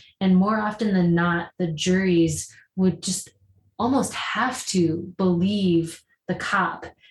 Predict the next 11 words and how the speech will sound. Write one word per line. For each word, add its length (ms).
because 800
to 200
believe 840
the 220
victim 800
instead 520
of 80
the 80
cop 480
would 240
make 540